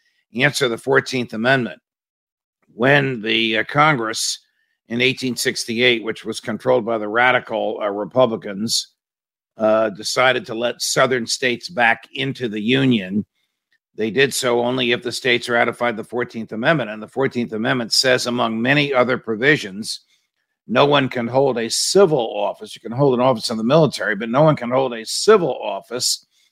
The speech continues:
in the government of the United States who has participated in an insurrection or rebellion. This was to prevent, uh, people who had fought for or were in the government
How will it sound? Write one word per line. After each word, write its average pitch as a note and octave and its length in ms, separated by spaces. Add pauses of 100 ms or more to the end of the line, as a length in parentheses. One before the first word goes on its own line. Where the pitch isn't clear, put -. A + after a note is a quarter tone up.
(440)
in B2 120
the A#2+ 80
government C3+ 420
of A#2 100
the A#2+ 80
United A#2+ 420
States - 380
who B2 100
has A#2+ 180
participated B2 880 (160)
in A#2 340 (320)
an A#2+ 140
insurrection C3+ 840
or A2+ 140
rebellion. G#2 760 (960)
This C3+ 240
was B2 260
to A#2 180
prevent, A#2 720 (760)
uh, A2+ 280
people B2+ 440
who A#2 200
had A#2 220
fought C#3 440
for A#2 640 (380)
or A#2 280
were B2 320
in B2+ 220
the A2+ 80
government B2 640